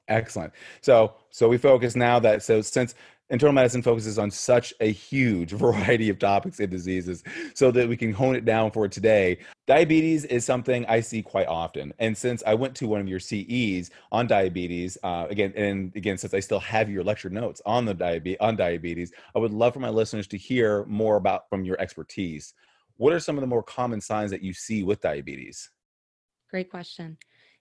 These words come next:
Speaker 2: Diabetes is one of the cardinal diseases that is going to frequently cause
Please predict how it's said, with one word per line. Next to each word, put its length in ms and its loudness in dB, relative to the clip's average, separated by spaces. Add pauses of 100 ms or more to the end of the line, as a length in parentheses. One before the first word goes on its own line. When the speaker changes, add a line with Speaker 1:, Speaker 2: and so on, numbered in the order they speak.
Speaker 2:
Diabetes 600 -2
is 140 -6
one 200 -6
of 60 -6
the 60 -8
cardinal 480 -4
diseases 720 -6
that 160 -2
is 140 -10
going 240 -2
to 80 -6
frequently 520 -2
cause 540 0